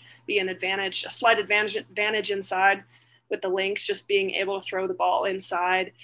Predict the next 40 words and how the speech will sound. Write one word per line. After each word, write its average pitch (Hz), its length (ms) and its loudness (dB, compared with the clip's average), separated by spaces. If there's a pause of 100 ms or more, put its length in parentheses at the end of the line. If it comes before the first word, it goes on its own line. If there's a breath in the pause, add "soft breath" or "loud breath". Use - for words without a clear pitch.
(200 loud breath)
to 185 100 -10
Fowles 180 580 0
and, 175 280 -10
and 180 360 -6
kind 208 200 2
of 185 80 -2
eliminate 196 500 0
some 202 120 -6
of 190 40 -4
that 175 160 0
pressure 208 320 2
off 185 140 0
Fowles 185 400 0
with 185 140 -10
Collier. 190 460 2
She's - 180 -4
ha-, - 120 -8
she's - 160 -10
playing 185 200 -4
phenomenal 185 500 -4
this 196 260 -2
year, 196 180 4
but, 226 300 4 (420 loud breath)
but 262 120 6
that 269 120 6
doesn't 262 300 4
mean 247 300 2
that 208 220 0
there's, 202 680 2
that 214 120 4
I 202 100 4
think 196 380 -4
there's 190 240 0
an 185 100 -2
advantage 180 760 -6
in, - 280 -16 (400)
um, - 240 -18
Minnesota 196 640 -2
beating 220 260 2
Chicago. - 640 -2